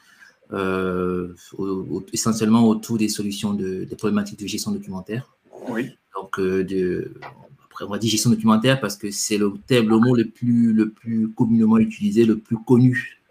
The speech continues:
Speaker 2: Oui.
Speaker 1: Voilà. La ged, la ged.
Speaker 2: Mhm.
Speaker 1: Même si, même si aujourd'hui les enjeux de gestion de l'information sont beaucoup plus, euh, plus vastes que la ged.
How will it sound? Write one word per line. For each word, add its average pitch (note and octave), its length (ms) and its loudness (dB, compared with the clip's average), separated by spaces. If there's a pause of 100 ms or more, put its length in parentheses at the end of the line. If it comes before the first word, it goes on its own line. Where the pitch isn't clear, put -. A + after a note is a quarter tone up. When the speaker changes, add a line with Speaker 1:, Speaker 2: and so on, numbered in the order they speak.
(280)
Speaker 2:
Oui. C3 120 2
Speaker 1:
Voilà. G#3 140 -2 (640)
La F#2+ 120 -4
ged, G#2+ 400 0 (160)
la G2 100 -10
ged. G2+ 340 -4 (360)
Speaker 2:
Mhm. C3+ 100 -4
Speaker 1:
Même G3+ 200 0 (140)
si, C3+ 440 2
même A#2+ 180 4
si B2 320 2
aujourd'hui A2 400 2
les G#2+ 180 2
enjeux A2+ 520 0 (340)
de G2+ 220 -2
gestion A2 420 -2
de A#2 80 4
l'information G#2+ 600 0
sont A2 280 0
beaucoup A2 280 -2
plus, - 340 -6 (400)
euh, G2+ 460 2 (220)
plus A2+ 120 -4
vastes A2+ 480 0
que A2 80 -2
la G2 160 0
ged. C3+ 320 -4